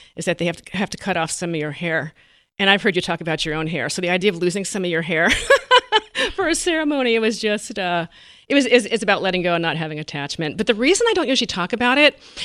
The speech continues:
is I don't like to be in that othering place, being different. I'd rather find what we have in common, 'cause as soon as someone's, as soon as I say I'm Buddhist,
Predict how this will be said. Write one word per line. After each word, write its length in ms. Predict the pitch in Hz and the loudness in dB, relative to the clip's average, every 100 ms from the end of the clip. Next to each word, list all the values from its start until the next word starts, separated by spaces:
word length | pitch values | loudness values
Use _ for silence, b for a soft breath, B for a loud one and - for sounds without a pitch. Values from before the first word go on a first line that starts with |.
| B | B
is 100 | 240 | 0
I 120 | 269 | 0
don't 100 | 311 | 0
like 140 | 202 - | -2 -2
to 80 | |
be 180 | 220 247 | 0 2
in 100 | 233 | 2
that 200 | 214 196 | 0 -2
othering 380 | 196 202 208 190 | 0 0 0 -2
place, 400 | - 190 170 151 | -4 -2 -2 -2
being 380 | 160 190 190 170 | -2 0 0 -2
different. 420 | 175 180 175 143 | -2 -2 -2 -2
I'd 120 | 175 185 | -2 0
rather 200 | 208 196 | -2 -2
find 200 | 202 190 | -2 -2
what 80 | 180 | -4
we 60 | |
have 160 | 170 175 | -4 -4
in 80 | 151 | -6
common, 440 | - 202 190 175 | -8 -6 -2 -2
'cause 180 | 160 170 | -2 -6
as 80 | 175 | -6
soon 180 | - 233 | 0 0
as 100 | 214 | 0
someone's, 320 | 214 185 - | -2 -2 -2
as 240 | - - 202 | -6 -4 -2
soon 100 | 220 | 0
as 80 | |
I 100 | 196 | 2
say 180 | 196 190 | 2 2
I'm 120 | 160 160 | 0 2
Buddhist, 540 | 220 196 135 - | 4 6 4 0